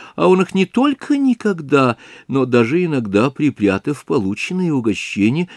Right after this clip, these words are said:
потом продавал им же. Еще ребенком он умел уже отказать себе во всем. Из данной отцом полтины не издержал ни копейки.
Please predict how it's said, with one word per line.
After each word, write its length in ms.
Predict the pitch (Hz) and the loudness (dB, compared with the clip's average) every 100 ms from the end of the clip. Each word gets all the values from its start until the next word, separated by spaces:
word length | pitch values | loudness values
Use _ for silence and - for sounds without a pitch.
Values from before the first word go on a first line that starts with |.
| - | -10
потом 360 | 95 87 92 92 | -8 0 0 0
продавал 840 | 113 107 139 151 233 254 180 92 _ _ _ _ _ | -2 0 0 0 0 0 -2 -8 _ _ _ _ _
им 340 | 107 92 85 87 | -8 -6 -6 -10
же. 340 | 87 107 123 - _ _ _ _ _ _ _ _ _ _ _ _ | -12 -12 -14 -18 _ _ _ _ _ _ _ _ _ _ _ _
Еще 520 | - 101 - 135 139 | -4 -4 -4 2 4
ребенком 840 | 127 123 107 123 165 156 127 104 95 | 6 4 4 4 4 2 0 -2 -2
он 100 | 98 | -2
умел 260 | 98 95 | 0 0
уже 180 | 95 95 | 2 0
отказать 640 | 90 - 92 92 117 165 | -2 -2 0 0 0 -4
себе 300 | - - 90 | -10 -10 -8
во 120 | 95 95 | -8 -10
всем. 500 | - - 110 120 131 _ _ _ _ _ _ _ _ - | -14 -12 -12 -12 -16 _ _ _ _ _ _ _ _ -2
Из 320 | 127 135 123 | 2 2 2
данной 440 | 208 269 165 101 | 2 4 4 2
отцом 400 | 95 - 107 101 | 0 -2 0 0
полтины 800 | 104 101 95 - 120 104 98 98 | 0 0 0 -4 -2 0 0 0
не 300 | 139 226 226 | -2 -2 -2
издержал 640 | 190 180 220 196 208 208 | -4 -6 -6 -4 -2 0
ни 140 | 196 196 | -2 -4
копейки. 840 | - 196 - 123 107 101 - - | -4 -6 -4 -4 -4 -8 -20 -20